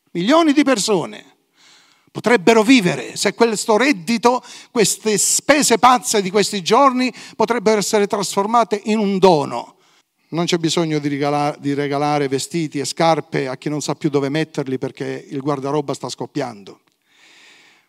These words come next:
Forse dovremmo regalare qualche vestito a chi sta morendo di freddo. Forse dovremmo preoccuparci di insegnare anche ai nostri figli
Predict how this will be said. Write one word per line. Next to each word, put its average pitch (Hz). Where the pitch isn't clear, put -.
Forse 180
dovremmo 156
regalare 151
qualche 143
vestito 143
a 135
chi -
sta -
morendo 135
di 123
freddo. 143
Forse 233
dovremmo 196
preoccuparci 175
di 180
insegnare 185
anche 160
ai 151
nostri 143
figli 131